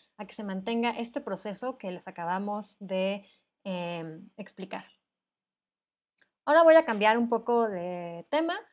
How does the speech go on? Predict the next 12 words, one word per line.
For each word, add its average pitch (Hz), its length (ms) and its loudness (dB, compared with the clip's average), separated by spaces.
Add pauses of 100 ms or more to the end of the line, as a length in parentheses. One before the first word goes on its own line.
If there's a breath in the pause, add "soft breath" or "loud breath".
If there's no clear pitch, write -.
(280)
¿Y 247 340 -2
se - 140 -6
acuerdan 302 360 2
de 262 60 2
la 214 140 0
papa - 220 -2
silvestre 226 540 -6
que 202 160 -4
les 180 300 -6
hablé 190 320 -4
al 220 140 -2
principio? 233 480 -8